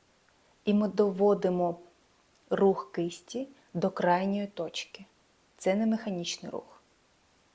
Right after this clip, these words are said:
Лікті тримаємо назовні, стабільні плечі.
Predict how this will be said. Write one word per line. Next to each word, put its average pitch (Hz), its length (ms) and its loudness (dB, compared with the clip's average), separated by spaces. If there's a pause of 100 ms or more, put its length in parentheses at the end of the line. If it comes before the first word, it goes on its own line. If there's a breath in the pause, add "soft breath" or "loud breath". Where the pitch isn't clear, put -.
(680 loud breath)
Лікті 196 380 0
тримаємо 196 500 -2
назовні, 175 600 -4
стабільні 190 540 -4
плечі. 196 500 -12